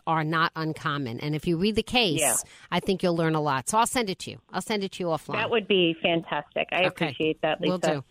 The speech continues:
Speaker 1: Thank you so much for being on the show with us. Thank you for your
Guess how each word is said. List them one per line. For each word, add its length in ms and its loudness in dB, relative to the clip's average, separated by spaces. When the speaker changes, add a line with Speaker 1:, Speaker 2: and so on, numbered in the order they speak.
Speaker 1:
Thank 220 4
you 60 2
so 180 2
much 220 0
for 120 -2
being 280 2
on 140 0
the 60 -2
show 220 -4
with 180 -2
us. 200 -2
Thank 240 -4
you 60 -6
for 140 -6
your 240 0